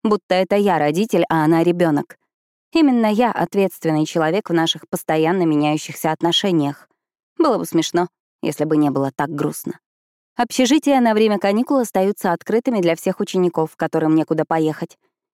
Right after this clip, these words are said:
И я сообщаю своему куратору, что остаюсь. Меня до смерти раздражает сочувственное выражение лица мисс Томпсон. А когда она открывает рот,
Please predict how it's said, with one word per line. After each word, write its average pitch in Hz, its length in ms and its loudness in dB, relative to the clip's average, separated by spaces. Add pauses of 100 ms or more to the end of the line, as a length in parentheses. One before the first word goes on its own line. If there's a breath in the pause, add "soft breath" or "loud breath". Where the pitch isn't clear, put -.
И 269 60 2
я 285 200 4
сообщаю 240 520 0
своему 196 400 0
куратору, 220 480 0
что - 200 -2
остаюсь. 175 540 -4 (640)
Меня 277 260 4
до 185 220 0
смерти 165 320 -2
раздражает 160 640 0
сочувственное 156 680 -2
выражение 151 540 0
лица 151 320 -2
мисс 160 300 0
Томпсон. 156 520 -4 (460)
А 180 140 0
когда 165 360 0
она 151 180 0
открывает 151 520 0
рот, 202 200 0